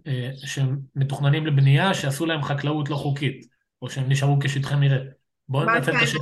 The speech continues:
Speaker 2: שלהם?
Speaker 1: הקיים.
Speaker 2: מה, מה הטענה שלהם? למה הם רוצים להרחיב בעוד, אה,
Speaker 1: ל-,
Speaker 2: חמשת אלפים,
Speaker 1: ל-
Speaker 2: אה,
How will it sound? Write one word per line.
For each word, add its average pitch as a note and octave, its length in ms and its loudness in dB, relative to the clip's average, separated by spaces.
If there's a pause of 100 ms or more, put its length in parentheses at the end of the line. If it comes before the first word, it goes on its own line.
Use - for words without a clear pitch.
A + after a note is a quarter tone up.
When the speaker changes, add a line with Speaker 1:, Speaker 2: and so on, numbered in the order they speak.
(120)
Speaker 2:
שלהם? - 160 -2
Speaker 1:
הקיים. G#3 180 2
Speaker 2:
מה, - 480 -6 (160)
מה G#3+ 60 0
הטענה G#3 360 -4
שלהם? G3 260 -8
למה G3 180 -2
הם G#3 60 -6
רוצים G3 360 -8
להרחיב F3+ 400 -6
בעוד, F3+ 280 -2
אה, E3+ 260 0 (920)
Speaker 1:
ל-, D3 120 -4
Speaker 2:
חמשת G3 160 -2 (120)
אלפים, F3 320 -10
Speaker 1:
ל- F#3+ 40 -6
Speaker 2:
אה, F#3 200 -2